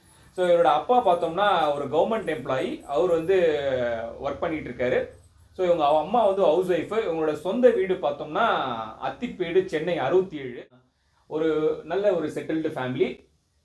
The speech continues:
இவங்க சொந்த வீட்லயும் வசிக்கிறாங்க. பையனுக்கும் முப்பது வயசுல ஒரு லட்சத்துக்கு மேல சம்பளம் அப்படின்னு சொல்லும்போது, உண்மையிலேயே ஒரு சூப்பர் ப்ரொஃபைல் நம்ம கஸ்தூரி மஞ்சள்ல ரெஜிஸ்டர் பண்ணியிருக்காங்க. இவங்கள பத்தின விவரங்கள் உங்களுக்கு தெரியணும்னா, ஸ்க்ரீன்ல தெரியுற நம்பருக்கு கால் பண்ணுங்க. வாழ்க வளமுடன்.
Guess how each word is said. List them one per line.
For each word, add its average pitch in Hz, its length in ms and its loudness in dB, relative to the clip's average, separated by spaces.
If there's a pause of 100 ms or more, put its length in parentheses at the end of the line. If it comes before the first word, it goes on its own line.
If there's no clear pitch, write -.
இவங்க 151 280 -8
சொந்த 180 280 -6
வீட்லயும் 160 380 -4
வசிக்கிறாங்க. 143 500 -8
பையனுக்கும் 156 580 -4
முப்பது 147 300 -4
வயசுல 143 440 -6
ஒரு 143 160 -4
லட்சத்துக்கு 151 380 -8
மேல 135 260 -6
சம்பளம் 131 520 -6
அப்படின்னு 127 120 -8
சொல்லும்போது, 123 640 -4
உண்மையிலேயே 165 460 -6
ஒரு 135 140 -6
சூப்பர் 170 320 -6
ப்ரொஃபைல் 139 580 -6
நம்ம 123 200 -8
கஸ்தூரி 127 320 -10
மஞ்சள்ல 123 540 -6 (100)
ரெஜிஸ்டர் 123 340 -12
பண்ணியிருக்காங்க. 113 640 -10 (500)
இவங்கள 156 380 -2
பத்தின 165 240 -4
விவரங்கள் 147 340 -4
உங்களுக்கு 127 340 -6
தெரியணும்னா, 127 300 -4 (100)
ஸ்க்ரீன்ல 160 260 -4
தெரியுற 120 200 -8
நம்பருக்கு 117 500 -10
கால் 127 260 -4
பண்ணுங்க. 113 480 -6 (420)
வாழ்க 123 380 0
வளமுடன். 98 380 -4